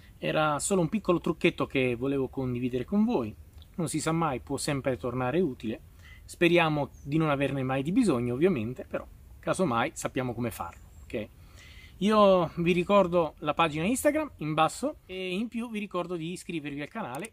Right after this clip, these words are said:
così da non perdervi altre tecniche, altre conoscenze, sempre in ambito outdoor. Ok ragazzi?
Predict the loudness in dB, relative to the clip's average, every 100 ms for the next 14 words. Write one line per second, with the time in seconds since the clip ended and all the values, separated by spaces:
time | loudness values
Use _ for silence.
0 | _ -12 -10 -8 -8 -8 -4 -4 -2 -8
1 | -8 -8 -8 -8 -12 -10 -8 -8 -12 -14
2 | -14 -14 -14 -14 -14 -14 -16 -16 -16 -16
3 | -12 -12 -12 -12 -10 -10 -10 -12 -12 -8
4 | -8 -10 -18 _ _ _ _ _ -12 -10
5 | -10 -12 -14